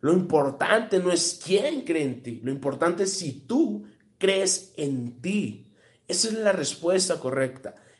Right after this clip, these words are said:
Creo en mí. El problema es que nosotros estamos tan esperanzados en que más personas crean en nosotros,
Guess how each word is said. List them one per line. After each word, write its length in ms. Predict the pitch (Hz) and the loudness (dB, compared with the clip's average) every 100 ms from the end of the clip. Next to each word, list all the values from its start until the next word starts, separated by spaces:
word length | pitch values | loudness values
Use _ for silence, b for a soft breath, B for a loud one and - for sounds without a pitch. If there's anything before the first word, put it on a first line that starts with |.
| _ | _
Creo 340 | 165 202 571 | 0 2 2
en 160 | 170 143 | 0 0
mí. 340 | 151 165 - b b - | 0 -2 -4 b b 0
El 180 | 160 | 2
problema 680 | 165 165 160 196 190 151 - - | 2 2 4 4 2 -2 -4 -8
es 160 | 151 - | -4 -2
que 60 | |
nosotros 280 | 190 170 180 | 2 0 0
estamos 320 | 175 165 175 | 0 0 0
tan 160 | 170 175 | 2 2
esperanzados 800 | 151 - 135 131 131 147 160 160 | 2 0 0 0 0 2 2 2
en 180 | 151 135 | -2 -2
que 140 | 131 | -4
más 340 | 131 147 185 185 | -4 -4 -6 -2
personas 460 | 180 156 156 156 | -2 0 0 -2
crean 240 | - 156 151 | -2 -2 0
en 120 | 151 | -2
nosotros, 680 | 117 - 151 151 - - | -4 -2 -2 -4 -12 -14